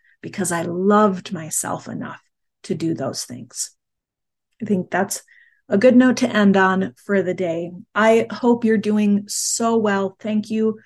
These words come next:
so much for tuning in to this episode of Thyroid Healthy Bites. I've missed you. I'm glad to be back.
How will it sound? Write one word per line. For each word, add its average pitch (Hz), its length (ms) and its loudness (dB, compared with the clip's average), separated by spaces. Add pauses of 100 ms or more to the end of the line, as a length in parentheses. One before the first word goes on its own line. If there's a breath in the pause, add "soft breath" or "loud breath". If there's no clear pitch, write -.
(300 soft breath)
so 196 220 -4
much 202 220 -2
for 240 100 4
tuning 226 400 2
in 202 260 4
to 185 320 0
this 190 240 -6
episode 196 480 -2
of - 160 -6
Thyroid 190 440 0
Healthy 202 320 0
Bites. 190 440 0
I've 175 220 -6
missed 190 400 -2
you. 196 140 4
I'm 185 160 0
glad 190 380 -2
to 233 100 -4
be 226 140 0
back. 180 340 -4